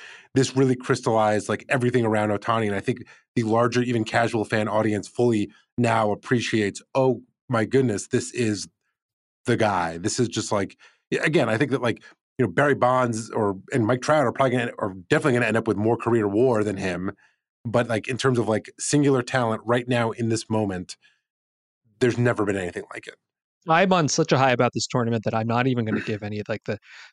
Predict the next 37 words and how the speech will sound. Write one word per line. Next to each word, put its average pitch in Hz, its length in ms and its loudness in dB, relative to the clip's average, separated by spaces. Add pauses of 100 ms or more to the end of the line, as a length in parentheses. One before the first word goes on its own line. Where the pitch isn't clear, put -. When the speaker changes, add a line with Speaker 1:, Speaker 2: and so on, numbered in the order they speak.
Speaker 2:
the 104 160 -2 (280)
somewhat 156 600 2
negative 127 420 2
takes 123 240 0
room 120 300 0
to 123 80 -2
breathe, 123 320 2
'cause 113 120 -2
they're 104 120 -6
not 123 160 2
even 110 180 -2
worth 113 240 0
it. 117 160 2
Like, 104 140 -6
you - 100 -20
can't 120 160 -2
possibly 123 400 -2
be, 113 180 -2
uh, - 200 -8
unhappy 117 400 -2
at 117 80 -4
this 113 100 -4
point. 117 220 -2
But 117 100 0
I 127 60 4
would, 160 140 4 (220)
I 139 100 2
wanna 170 260 2 (240)
push 165 180 2
back 143 240 2
on 120 220 0
one 143 280 0
thing 147 180 0
that 127 120 2
I 117 80 2
did 110 160 -4
see. 101 240 -6